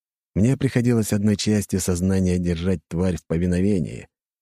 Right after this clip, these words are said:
а второй — контролировать состояние моих паладинов, чтобы в случае чего вынырнуть обратно. Но Крендель справился, да и ребята были не слабаки. Собственно,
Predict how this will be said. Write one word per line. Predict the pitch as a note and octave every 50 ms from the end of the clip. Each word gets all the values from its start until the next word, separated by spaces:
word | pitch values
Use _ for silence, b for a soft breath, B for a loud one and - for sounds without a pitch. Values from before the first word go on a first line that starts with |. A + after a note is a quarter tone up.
| _ _ _
а | - F#2+ A#2
второй — | - - A#2 A2+ A#2 A#2 A2+
контролировать | - A2 G#2 - G2+ G2+ G#2 G#2 G#2+ G#2 G2+ G2 G2 -
состояние | - F2+ D#2+ - E2+ F2 F2+ F2 F2 F2 E2+ E2+
моих | E2 E2 E2+ E2 D2+ - -
паладинов, | - D2+ D#2 D#2+ E2+ F2 G#2+ G#2+ F2+ D2 C2+ C2 - -
чтобы | - - D#2 C#2+ B1+ -
в | -
случае | - E2+ D#2+ D2+ - D2+ C#2+
чего | - D#2+ E2+ F#2+ G2 F2+ E2 - _ _ _ _ _ _ _
вынырнуть | - F2+ G2+ A#2+ B2 A#2 A2+ G#2 G2+ G#2 G#2+ G2+ G2+
обратно. | G2+ G#2 A2+ A#2 F#2+ - - - - - - - _ _ _ _ _ _ _ _ _ _ _ _
Но | - E2 G2 A2+ C3 C#3
Крендель | - B2 B2+ B2+ B2 B2 A2+ A#2 A2+ G#2
справился, | - - - F#2+ D#2+ C2+ A1 G#1+ - - - - - - _ _ _
да | - C#3 D3
и | C#3
ребята | B2 A2+ G2+ A#2 A#2+ A#2 G2+
были | F#2+ F2 E2+ D#2+ D#2+
не | D2+ D2
слабаки. | C2+ - D2+ D2+ C#2+ C#2+ - - - - - _ _ _ _ _ _ _ _
Собственно, | - - - - - - B1 B1 A#1 A1 -